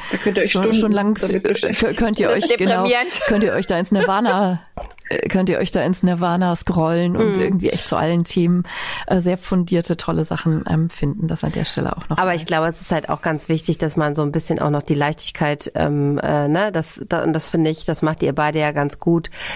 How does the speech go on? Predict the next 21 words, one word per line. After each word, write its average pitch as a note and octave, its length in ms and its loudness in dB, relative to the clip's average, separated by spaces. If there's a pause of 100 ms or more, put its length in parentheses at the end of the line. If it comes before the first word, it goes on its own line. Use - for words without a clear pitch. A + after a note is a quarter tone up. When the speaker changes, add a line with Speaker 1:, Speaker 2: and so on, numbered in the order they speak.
(120)
Speaker 4:
äh, D3 380 0
dass D#3 240 -2
man, C#3+ 400 0
wenn D3 200 -2
man C#3+ 160 0
jetzt - 360 -4
dieses D#3+ 260 -2
ganze D3 300 -2
Wissen D#3+ 260 0
bei C#3 80 0
euch D3 180 -2
dann C#3 180 -2
da C#3 160 -2
wirklich D3 300 -4
durchscrollt, D3+ 800 0
dann C#3 120 0
denkt D3 200 -4
man D3 120 2
ja D3 120 2
immer C#3+ 180 0
so, C#3+ 120 -4